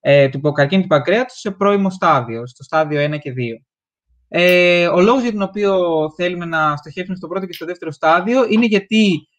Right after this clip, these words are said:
ε, με το συγκεκριμένο καρκίνο, το πιο σημαντικό πρόβλημα που παρατηρείται, ε, κλινικά είναι ότι υπάρχει δυσκολία στη διάγνωσή του και οι γιατροί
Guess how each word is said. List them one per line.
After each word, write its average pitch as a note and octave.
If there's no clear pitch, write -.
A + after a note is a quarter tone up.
ε, D#3
με D3+
το D3
συγκεκριμένο D3+
καρκίνο, F#3
το G#3+
πιο A#3
σημαντικό G3+
πρόβλημα F#3+
που F3+
παρατηρείται, D3
ε, C#3
κλινικά D3
είναι A#3
ότι A#3
υπάρχει G#3+
δυσκολία G3
στη A3
διάγνωσή G3
του B2+
και E3
οι C#3+
γιατροί F3+